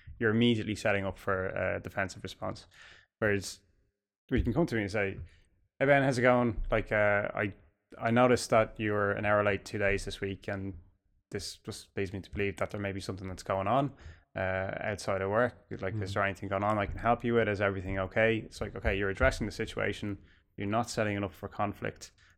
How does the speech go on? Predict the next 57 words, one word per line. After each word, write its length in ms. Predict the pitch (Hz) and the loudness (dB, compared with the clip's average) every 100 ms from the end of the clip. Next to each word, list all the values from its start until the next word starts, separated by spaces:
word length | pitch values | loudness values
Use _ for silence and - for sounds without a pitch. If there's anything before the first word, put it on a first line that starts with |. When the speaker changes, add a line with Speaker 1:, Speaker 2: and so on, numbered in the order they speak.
| _ | _
Speaker 1:
and 120 | 95 | -4
then 140 | 101 107 | 0 0
you 60 | |
can 140 | 98 104 | -2 -4
kind 220 | - 98 | -4 -4
of 80 | 95 | -4
progress 480 | - 101 107 - - | -4 0 0 0 -4
down 160 | 101 | -4
a 60 | 95 | -2
line 220 | 98 98 | -2 -4
of 100 | 92 | -6
inquiry 460 | 95 - 98 95 98 | -12 -4 -2 -2 -4
if 120 | - | -4
you 80 | 104 | -4
need 220 | 104 120 | -2 -4
to. 220 | - 180 - - - _ _ - | -4 -6 -8 -20 -20 _ _ -8
Kind 140 | 98 | -6
of, 100 | 95 | -4
you 60 | 98 | -2
know, 180 | 98 95 - | -2 -4 -8
come 160 | - | -2
back 240 | 104 101 - | 2 2 0
to, 400 | - 104 98 95 - _ _ - 90 | -4 -2 -2 -4 -8 _ _ -14 -10
you 100 | 107 | -6
know, 100 | 98 | -4
"These 220 | 92 107 104 | -2 0 2
are 120 | 104 | 2
your 100 | 101 | 2
working 320 | 101 101 - | 0 0 0
hours. 680 | 98 101 98 98 95 - - - | 2 2 2 0 -4 -10 -12 -8
Like, 180 | 95 - | -6 -6
if, 100 | - | -8
if 140 | 120 - _ _ _ _ _ _ | -10 -12 _ _ _ _ _ _
this 200 | 120 - | -4 -2
is 400 | 110 101 90 - - | -2 -4 -6 -12 -4
gonna 200 | 110 104 | 0 0
be 120 | 104 | 2
repeat 380 | 101 95 110 - | 0 -2 -6 -6
behavior, 480 | 101 107 107 104 101 | -2 0 2 2 2
we're 60 | 104 | 2
gonna 140 | 101 | 0
have 160 | 98 - | 0 -4
to 80 | |
talk 260 | 95 107 - | 0 0 2
about 160 | 104 95 | -2 -2
it 80 | 92 | -4
again 360 | 92 110 107 | 0 2 4
in 100 | 104 | 2
a 20 | |
more 220 | 101 95 95 | 0 -2 -2
serious 400 | - 101 98 - | -2 -2 -2 -2
fashion," 380 | 107 - 107 107 | -4 -4 -8 -4
that, 220 | 113 - | -4 -4
that 140 | - - | -8 -6
kind 200 | 113 104 | -6 -6
of 80 | - | -6
stuff. 260 | 120 - | -6 -8